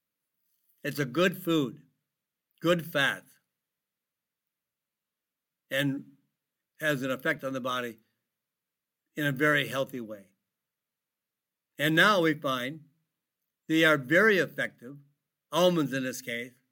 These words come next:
on your intestinal tract. Researchers recruited eighty-five volunteers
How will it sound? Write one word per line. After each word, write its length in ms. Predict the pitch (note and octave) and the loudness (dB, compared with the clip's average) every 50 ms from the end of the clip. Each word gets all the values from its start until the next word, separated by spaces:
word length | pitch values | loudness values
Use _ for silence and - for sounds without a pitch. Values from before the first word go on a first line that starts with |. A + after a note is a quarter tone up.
| _ _ _ _ _ _ _ _ _ _ _ _ C#3 | _ _ _ _ _ _ _ _ _ _ _ _ -2
on 240 | C#3+ D#3+ E3 F3 | 0 0 2 2
your 140 | E3+ E3+ F3 | 2 2 2
intestinal 460 | E3+ E3+ F3+ F3+ F3+ - F#3+ D3+ B2 | 2 0 0 -2 -2 -2 -6 -8 -8
tract. 300 | - - B2+ A2+ G2 F#2 _ _ _ _ _ _ _ _ _ _ _ _ _ _ _ _ _ _ _ _ _ _ _ _ _ _ _ _ _ _ _ _ _ _ _ _ _ _ _ _ _ _ _ _ _ _ _ _ _ _ _ _ _ _ _ _ _ _ _ _ | -10 -10 -12 -14 -14 -16 _ _ _ _ _ _ _ _ _ _ _ _ _ _ _ _ _ _ _ _ _ _ _ _ _ _ _ _ _ _ _ _ _ _ _ _ _ _ _ _ _ _ _ _ _ _ _ _ _ _ _ _ _ _ _ _ _ _ _ _
Researchers 640 | D#3+ F3+ A3 A3 G3 - G#3 G3+ F#3 - F#3+ F3 C#3+ | 0 2 2 2 4 2 2 2 2 0 -2 -2 -2
recruited 540 | C#3+ C#3 C#3+ - F3+ F3+ F3+ F3 D#3+ C#3+ - - - | -2 -4 -4 -2 0 0 2 2 0 -2 -6 -8 -2
eighty-five 800 | E3+ F#3 G#3 A3+ A#3 G#3+ G3 - - F3+ F3 F3 F3+ F3 E3+ C#3+ | 0 2 2 2 0 -2 -4 -4 -2 0 2 4 4 4 2 2
volunteers 800 | C3 D3+ D3+ D#3+ D3+ D3+ C#3+ C#3+ - D3 C#3+ B2+ A#2 G#2 G#2 G#2+ | 0 0 2 2 0 0 -2 -4 -6 -4 -4 -4 -6 -8 -12 -18